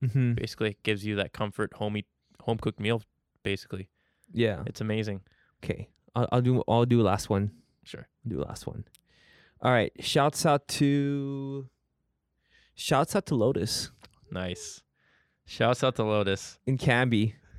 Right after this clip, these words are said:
Speaker 1: Um, for
Speaker 2: Canby
Speaker 1: pho.
Speaker 2: number five.
Speaker 1: Pho.
Speaker 2: Pho.
Speaker 1: Pho food. You know what's crazy? People have all been calling it pho.
Speaker 2: Yeah.
Speaker 1: But I only learned maybe, like, eight years ago that it was actually pronounced pho.
Speaker 2: Yep.
Speaker 1: Which is crazy because then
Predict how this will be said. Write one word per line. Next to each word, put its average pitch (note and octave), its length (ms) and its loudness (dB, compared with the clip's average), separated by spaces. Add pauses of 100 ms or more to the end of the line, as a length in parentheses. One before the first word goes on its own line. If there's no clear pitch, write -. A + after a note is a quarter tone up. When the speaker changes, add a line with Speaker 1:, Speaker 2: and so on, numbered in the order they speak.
(160)
Speaker 1:
Um, A#2 580 4
for A#2+ 100 0
Speaker 2:
Canby A#2+ 120 0
Speaker 1:
pho. A#2+ 120 4
Speaker 2:
number A#2 180 0
five. A#2+ 400 -6 (220)
Speaker 1:
Pho. A2 340 0 (580)
Speaker 2:
Pho. G2 340 -2
Speaker 1:
Pho A2+ 200 0
food. A2+ 220 -4 (160)
You C3+ 60 4
know D#3+ 40 6
what's G#3 120 2
crazy? B2+ 420 2 (360)
People D#3 280 2
have E3+ 220 2 (120)
all A#2 300 2 (100)
been B2+ 160 0
calling A#2 280 0
it - 100 -8
pho. C#3 440 -2 (360)
Speaker 2:
Yeah. C3 260 2
Speaker 1:
But B2+ 140 4
I A#2 40 4
only D#3 280 4
learned B2 320 4
maybe, A#2 320 2
like, F#2+ 400 -2 (1600)
eight A#2+ 200 2
years A#2 220 2
ago G2+ 260 2
that G#2+ 140 2
it G#2 40 4
was A2 100 2
actually G#2+ 240 -2
pronounced G#2 340 -4
pho. F#2+ 300 -2
Speaker 2:
Yep. - 200 2 (300)
Speaker 1:
Which D3+ 180 4
is E3 140 2
crazy D3 500 2
because A#2+ 380 0
then A#2 180 0